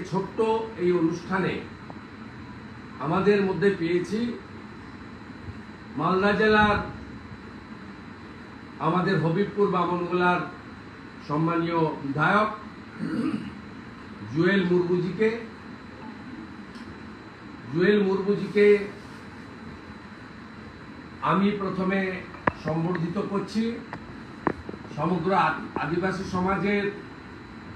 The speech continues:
জনপ্রতিনিধিদের পক্ষ, পক্ষ থেকে এবং আমাদের মধ্যে উপবিষ্ট আছেন অনেক বিধায়ক, সেই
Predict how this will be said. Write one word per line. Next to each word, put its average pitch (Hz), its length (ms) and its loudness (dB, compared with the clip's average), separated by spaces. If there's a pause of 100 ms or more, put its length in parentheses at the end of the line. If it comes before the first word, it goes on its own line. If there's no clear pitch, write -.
(160)
জনপ্রতিনিধিদের 175 1080 2
পক্ষ, 180 180 -2 (180)
পক্ষ 175 300 -6
থেকে 214 340 0 (1120)
এবং 175 460 8 (1600)
আমাদের 190 440 2
মধ্যে 196 320 4 (1900)
উপবিষ্ট 185 540 2
আছেন 202 420 6 (1600)
অনেক 190 380 4
বিধায়ক, 185 480 6 (1500)
সেই 170 140 0